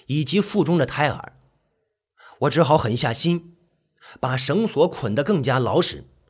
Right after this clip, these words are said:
为了提防她咬舌自尽，我还用两根绳索分别套住她的上下颚，令她的牙齿无法动弹。绑她的时候，她不断地用手指指甲袭击我。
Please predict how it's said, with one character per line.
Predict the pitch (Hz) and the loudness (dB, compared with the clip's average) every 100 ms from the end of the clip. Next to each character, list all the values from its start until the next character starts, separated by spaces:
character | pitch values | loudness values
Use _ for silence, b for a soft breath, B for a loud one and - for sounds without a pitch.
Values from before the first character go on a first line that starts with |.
| B B - | B B 4
为 | 214 | 6
了 | 180 | 6
提 | 170 226 | 4 2
防 | 185 165 | 2 0
她 | 165 | 0
咬 | 175 123 | 2 2
舌 | 127 180 | 2 0
自 | 180 165 | 0 0
尽， | - 202 - _ _ _ B B - | 2 0 -4 _ _ _ B B -4
我 | |
还 | 123 139 | 0 4
用 | 175 139 | 4 4
两 | 113 120 | 0 2
根 | 185 180 | 2 2
绳 | 135 180 | 0 -2
索 | 185 107 | -2 -4
分 | - 196 190 | 0 0 2
别 | 143 | 0
套 | - 175 139 | 0 -2 0
住 | 131 | -2
她 | 135 | -4
的 | 151 | -4
上 | 151 151 | -2 -2
下 | 147 107 | -2 -4
颚， | 78 101 147 B B B | -4 -6 -6 B B B
令 | 180 160 | -2 0
她 | - | -2
的 | 160 | 0
牙 | 135 117 143 | 0 0 -2
齿 | - | -4
无 | 113 151 | -4 -4
法 | - 120 | -4 -2
动 | 175 | -2
弹。 | 104 - 50 _ _ _ _ _ _ _ _ _ _ _ _ _ _ _ _ _ - | -2 -8 -18 _ _ _ _ _ _ _ _ _ _ _ _ _ _ _ _ _ -2
绑 | 127 139 | 0 0
她 | 156 185 | 0 2
的 | 151 | 2
时 | 104 | -2
候， | 82 73 - _ _ _ _ _ - | -8 -10 -14 _ _ _ _ _ -12
她 | - | -6
不 | 147 208 | 0 2
断 | 190 | 4
地 | 160 | 4
用 | 180 151 | 2 0
手 | 131 160 | 2 2
指 | 180 120 | 2 -2
指 | 127 170 | -2 0
甲 | 131 | 0
袭 | - 156 | 0 -2
击 | 131 151 | 0 -2
我。 | 85 - | -2 -10